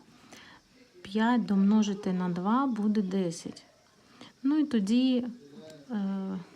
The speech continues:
двадцять чотири також домножимо на два. Це основна властивість дробу, домножити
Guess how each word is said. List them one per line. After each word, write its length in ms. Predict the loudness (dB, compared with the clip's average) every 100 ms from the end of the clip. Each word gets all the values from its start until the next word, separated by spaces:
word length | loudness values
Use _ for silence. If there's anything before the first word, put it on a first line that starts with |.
| -20 -20 -20 _ _
двадцять 320 | -4 0 0
чотири 380 | -2 -4 -2 -2 -6 _ _ _
також 480 | 0 0 -2 -8 -8
домножимо 600 | -2 0 2 0 -2 -2
на 120 | -4
два. 360 | -4 0 0 -2 -10 -20 -20
Це 200 | -10 -4
основна 440 | -2 0 4 6 6
властивість 600 | 4 0 0 2 2 0
дробу, 440 | 0 0 0 -2
домножити 680 | 0 4 4 4 0 -4 -6